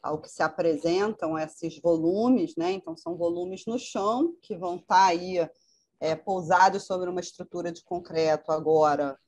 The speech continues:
né, contínua de, de cintas e lajes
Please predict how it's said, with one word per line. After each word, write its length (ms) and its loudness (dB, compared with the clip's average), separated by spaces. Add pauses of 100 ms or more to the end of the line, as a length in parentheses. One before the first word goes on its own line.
(460)
né, 280 2
contínua 960 4
de, 400 -8
de 280 -10
cintas 640 0
e 80 0
lajes 840 4